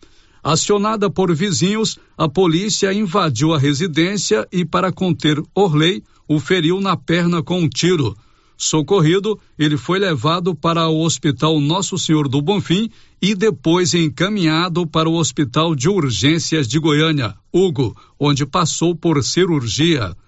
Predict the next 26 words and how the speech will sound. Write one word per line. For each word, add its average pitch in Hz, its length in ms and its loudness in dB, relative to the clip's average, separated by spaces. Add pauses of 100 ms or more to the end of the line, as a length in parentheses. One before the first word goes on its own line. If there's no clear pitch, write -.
(140)
No 196 240 2
dia 165 320 0
trinta 202 460 -2
e 170 60 2
um 160 120 2
de 180 160 0
maio, 196 440 -2 (200)
Orley 180 460 2
recebeu 165 640 0
alta 151 320 -2
do 170 140 0
Hugo 196 440 0 (240)
e 175 160 0
desde 170 520 0
então 170 440 0
está 156 320 -2
detido 170 720 0
na 165 100 0
unidade 147 720 -2
prisional 143 720 -2
de 123 160 -4
Silvânia. 123 720 0 (400)
Da 135 280 0
redação, 165 680 0
Nivaldo 160 480 0
Fernandes. 135 960 -2